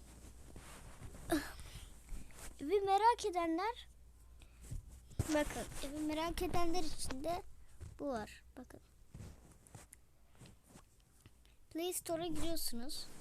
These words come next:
Şey yazıyorsunuz. Dur, adını unuttum. Bak, buraya gidiyorsunuz. Araya gidiyorsunuz.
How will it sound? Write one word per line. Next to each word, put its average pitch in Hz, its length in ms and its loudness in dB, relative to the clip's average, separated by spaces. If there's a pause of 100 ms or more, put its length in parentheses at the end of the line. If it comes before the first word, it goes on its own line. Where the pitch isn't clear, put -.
(720)
Şey 294 200 -2
yazıyorsunuz. 240 800 -6
Dur, 262 100 -12
adını 247 380 -10
unuttum. 240 680 -8 (4000)
Bak, 247 140 -8 (140)
buraya 339 360 -4
gidiyorsunuz. 294 580 -8 (1600)
Araya 302 420 -2
gidiyorsunuz. 220 600 -12